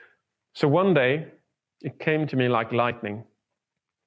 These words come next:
and I understood what my why is, my, my global why is. And I share that with my entire team, and that is that our legacy as a group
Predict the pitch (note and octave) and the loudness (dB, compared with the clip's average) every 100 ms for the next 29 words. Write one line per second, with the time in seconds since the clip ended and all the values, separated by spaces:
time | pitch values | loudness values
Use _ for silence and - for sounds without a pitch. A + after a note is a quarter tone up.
0 | - C#3 C3+ C#3+ B2 - A#2+ - B2 B2 | -4 0 0 0 -2 -2 -2 0 0 2
1 | B2+ A#2+ G#2+ A#2+ B2 G#2 F#2+ - G#2+ - | 2 0 0 0 0 -2 -4 -2 -4 -2
2 | C3 A#2+ A#2+ G#2+ C3+ C3 C#3 C3 B2 A2+ | -2 -2 -2 0 2 4 2 2 2 0
3 | G2+ G2+ G#2+ C3+ - - _ _ _ _ | -2 -2 -6 -8 -20 -20 _ _ _ _
4 | _ _ _ _ _ _ _ _ _ _ | _ _ _ _ _ _ _ _ _ _
5 | _ _ - C3 B2+ - D3+ C3+ - B2+ | _ _ -2 0 0 0 2 2 2 2
6 | A#2 A#2 B2+ A#2+ A2 - G#2 F#2+ A2+ _ | 2 0 0 0 0 -2 -4 -4 -10 _
7 | _ _ A#2+ A#2+ B2+ A#2+ A2+ B2+ A2+ G#2+ | _ _ -2 0 2 0 0 0 0 0
8 | - C3+ C#3+ C#3 C#3 A2 G#2+ - D#2 - | -2 2 4 4 2 0 -4 -4 -10 -12
9 | _ _ _ - A#2+ B2+ B2 B2+ - | _ _ _ -8 -2 -2 0 0 -2